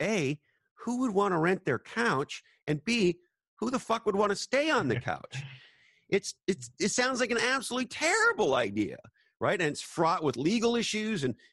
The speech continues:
Speaker 1: and what about robbery and what about horrible things happening? And, like, it just, on its face, it sounds stupid. It
Speaker 2: Yeah.
Speaker 1: sounds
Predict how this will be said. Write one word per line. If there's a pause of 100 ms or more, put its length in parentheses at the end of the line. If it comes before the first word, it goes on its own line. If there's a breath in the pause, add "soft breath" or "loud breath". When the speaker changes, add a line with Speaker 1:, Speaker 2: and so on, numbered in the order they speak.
(140)
Speaker 1:
and
what
about (500)
robbery
and
what
about (260)
horrible
things (100)
happening?
And,
like,
it
just, (600 soft breath)
on
its
face,
it
sounds
stupid. (400 soft breath)
It
Speaker 2:
Yeah.
Speaker 1:
sounds